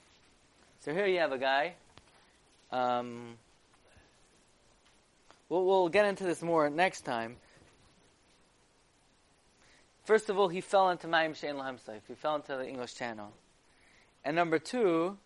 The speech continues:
most people who fall from the height of an airplane into a body of water, they die on impact.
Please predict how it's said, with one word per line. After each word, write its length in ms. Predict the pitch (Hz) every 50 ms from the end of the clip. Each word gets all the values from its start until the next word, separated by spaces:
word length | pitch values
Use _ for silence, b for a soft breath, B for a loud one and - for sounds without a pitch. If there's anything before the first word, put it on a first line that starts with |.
| _ _ _ _ _ _ _ _ _ _ _ _ _ _ _ _ _ _ _ _ _ -
most 500 | 139 156 190 214 220 220 - - - -
people 520 | - 214 214 196 - - 165 151 147 143
who 120 | 139 147 135
fall 440 | - - - 175 175 180 208 131
from 240 | - - 131 123 123
the 60 | 123
height 240 | 120 131 151 151 151
of 80 | 143 131
an 80 | 135
airplane 420 | 143 151 160 143 - - 120 117 117
into 200 | 120 117 - 123
a 40 | 120
body 280 | 117 127 135 131 135
of 80 | 135 127
water, 340 | 147 180 175 156 143 135 131
they 100 | 127 131
die 240 | 127 131 131 131 131
on 100 | 143 165
impact. 520 | 170 160 - 131 110 110 110 _ _ -